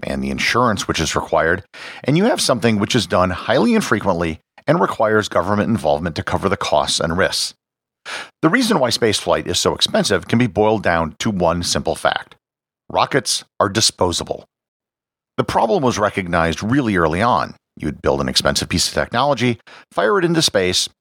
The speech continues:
and then you could never use it again. Think how expensive it would be to fly if every time you flew,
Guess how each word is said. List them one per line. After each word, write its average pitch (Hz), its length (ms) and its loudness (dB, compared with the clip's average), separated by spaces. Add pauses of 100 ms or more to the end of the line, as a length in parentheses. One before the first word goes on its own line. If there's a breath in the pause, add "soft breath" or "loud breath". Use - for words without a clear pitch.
and 82 300 2
then 78 160 2
you 78 80 -2
could 76 160 -2
never 69 200 0
use 98 240 0
it 101 80 -2
again. 65 360 -8 (420)
Think - 340 -4
how 254 140 2
expensive 113 460 2
it 117 40 4
would 98 160 -2
be 85 180 -4
to - 120 -2
fly 95 640 -2
if - 160 -6
every 120 160 0
time 120 240 0
you 98 60 2
flew, 110 460 0